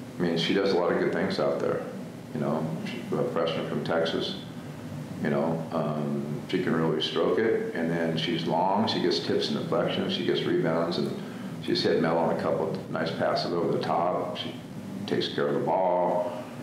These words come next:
She picks things up quick. We're pl-, we're playing her different positions. We have Natalie coming. We have Natalie also, uh, from Arizona, who is,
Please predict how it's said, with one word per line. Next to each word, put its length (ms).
She 160
picks 280
things 300
up 220
quick. 440
We're 160
pl-, 120
we're 340
playing 220
her 180
different 300
positions. 720
We 60
have 200
Natalie 460
coming. 400
We 80
have 160
Natalie 340
also, 600
uh, 460
from 180
Arizona, 600
who 340
is, 500